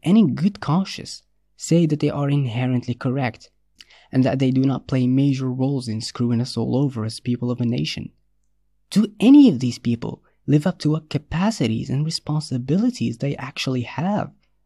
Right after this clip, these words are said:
but choose not to use or uphold, thereby ruining an entire nation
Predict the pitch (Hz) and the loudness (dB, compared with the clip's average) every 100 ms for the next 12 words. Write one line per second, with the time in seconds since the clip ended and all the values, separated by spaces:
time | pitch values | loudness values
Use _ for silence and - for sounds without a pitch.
0 | _ 131 131 - 185 214 156 123 - 120 | _ -2 -2 0 2 4 2 -4 -4 -2
1 | 156 202 147 67 - - 147 175 - _ | 2 0 0 -4 -8 -2 0 -2 -6 _
2 | _ _ _ _ 123 135 151 139 131 143 | _ _ _ _ 0 2 2 2 2 2
3 | 143 139 - - 139 139 - 139 170 131 | 2 2 -2 0 2 2 -2 -4 -2 2
4 | 123 202 - 110 | 2 2 0 -4